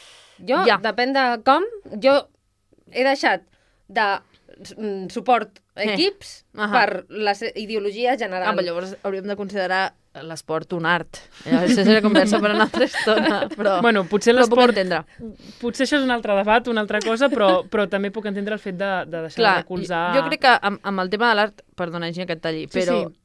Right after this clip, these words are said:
Speaker 2: has, has, has mencionat a Picasso,
Speaker 1: Mhm.
Speaker 2: que jo he fet una, una mica de recerca amb el tema perquè és un dels meus homes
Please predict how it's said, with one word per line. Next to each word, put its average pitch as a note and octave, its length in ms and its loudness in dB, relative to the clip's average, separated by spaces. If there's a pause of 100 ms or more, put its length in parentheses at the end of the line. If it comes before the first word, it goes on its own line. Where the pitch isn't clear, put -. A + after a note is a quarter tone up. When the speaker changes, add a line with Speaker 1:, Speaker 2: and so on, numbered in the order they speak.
Speaker 2:
has, G3 300 -4
has, F#3 220 -6
has F3+ 120 -10
mencionat F3 460 -8
a D#3+ 40 -12
Picasso, G3 560 -8
Speaker 1:
Mhm. A3 300 -6
Speaker 2:
que D#3+ 160 -4
jo D#3+ 80 0
he D#3 40 -4
fet E3 200 -12
una, E3+ 280 -14
una F3 140 -12
mica F3 220 -10
de E3+ 80 -4
recerca F3 360 -8
amb E3 120 -2
el E3 80 -10
tema F3+ 240 -8
perquè C#3+ 300 -10
és D3 100 -14
un D#3+ 140 -10
dels D3 160 -10
meus D#3 240 -10
homes D3+ 420 -12